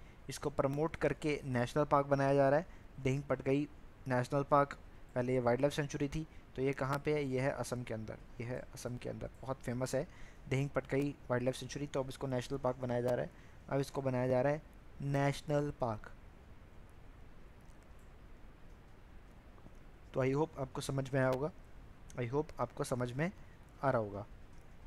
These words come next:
असम, असम की राजधानी है दिसपुर, असम की राजधानी है दिसपुर। चलिए next है Clouded Leopard National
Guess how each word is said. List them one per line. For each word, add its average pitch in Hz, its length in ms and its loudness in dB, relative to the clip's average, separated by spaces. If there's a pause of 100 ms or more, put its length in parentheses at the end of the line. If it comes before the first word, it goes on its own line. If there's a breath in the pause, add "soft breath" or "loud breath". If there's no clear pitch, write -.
(380)
असम, 117 300 2
असम 143 200 0
की 151 100 2
राजधानी 143 320 6
है 151 60 2
दिसपुर, 117 340 -4 (180)
असम 127 180 -4
की 135 80 0
राजधानी 131 400 4
है 170 100 -2 (420 loud breath)
दिसपुर। 131 380 -2 (1800)
चलिए 110 260 -4 (460 loud breath)
next 143 360 0
है 170 100 4 (580)
Clouded 160 460 8
Leopard 151 440 8
National 127 380 2